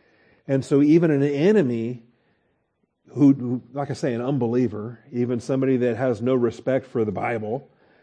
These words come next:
can still appreciate you as a Christian, you and me as Christians, because we do have a respect for the Bible. And e-, even a whole culture, a whole society will benefit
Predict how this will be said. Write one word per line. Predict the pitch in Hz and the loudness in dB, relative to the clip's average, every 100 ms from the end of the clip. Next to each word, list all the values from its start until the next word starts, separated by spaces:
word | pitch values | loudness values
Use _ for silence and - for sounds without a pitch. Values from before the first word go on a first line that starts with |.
| _ _ _ | _ _ _
can | - 147 123 | -4 -2 -2
still | - 165 160 151 | 0 6 8 6
appreciate | 127 - - 165 180 - 120 117 120 127 | 4 -4 -2 0 0 -4 -2 0 0 -2
you | 117 165 180 131 | -4 2 4 4
as | 120 | 2
a | 127 | 0
Christian, | - 190 - 131 | 0 0 -2 -2
you | 139 | 0
and | 147 | 0
me | 151 160 | 0 0
as | 120 | -2
Christians, | - 196 208 123 117 | -2 -2 -2 -8 -6
because | 135 - 131 120 | -4 -2 -2 0
we | 131 | 0
do | 143 220 254 | 0 -2 -2
have | 147 | -4
a | 117 | -4
respect | 107 107 110 101 | -6 -8 -10 -10
for | - | -12
the | 101 | -12
Bible. | 98 95 - _ _ _ _ _ _ _ | -12 -16 -20 _ _ _ _ _ _ _
And | 131 127 131 127 | -2 2 2 2
e-, | 139 127 135 | -2 -2 0
even | 165 165 | 2 2
a | 131 | 0
whole | 160 170 160 | 2 0 0
culture, | - 185 220 - 117 | -4 -6 -6 -6 -4
a | 113 | -2
whole | 156 160 | 0 -2
society | - 143 - 160 185 120 117 - _ _ | -2 -6 -6 -6 -4 -4 -6 -10 _ _
will | - 123 | -2 0
benefit | 101 175 139 - 117 113 | 2 2 0 -2 -4 -6